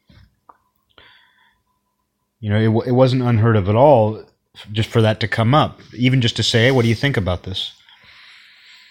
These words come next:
Here's what I heard," whatever it was. That's not going on with nuclear war. I've talked to a number of people recently,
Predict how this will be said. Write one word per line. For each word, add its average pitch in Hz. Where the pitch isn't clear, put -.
Here's 107
what 107
I 123
heard," 85
whatever 101
it 104
was. 101
That's 117
not 190
going 165
on 151
with 110
nuclear 107
war. 101
I've 117
talked 139
to 127
a 117
number 120
of 107
people 117
recently, 101